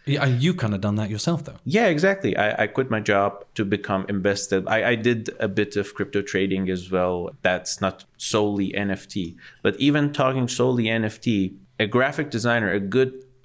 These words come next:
Speaker 2: graphic designer in Iran makes about, what, three hundred dollars a month?
Speaker 1: Mm-hmm.
Speaker 2: That's, like, the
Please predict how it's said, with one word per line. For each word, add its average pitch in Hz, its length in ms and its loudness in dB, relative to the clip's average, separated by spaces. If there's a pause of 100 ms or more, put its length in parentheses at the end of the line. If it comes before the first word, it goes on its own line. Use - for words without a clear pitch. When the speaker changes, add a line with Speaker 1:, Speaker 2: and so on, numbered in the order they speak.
(260)
Speaker 2:
graphic 107 380 0
designer 101 540 0
in 95 120 -2
Iran 98 560 0 (460)
makes 101 320 -2
about, 92 380 0
what, 101 340 0 (340)
three 104 140 -2
hundred 98 300 -2
dollars 107 340 0
a 113 60 -4
month? 127 320 -4 (340)
Speaker 1:
Mm-hmm. 107 220 -4 (120)
Speaker 2:
That's, 85 220 -2
like, 87 200 -4
the 95 60 -16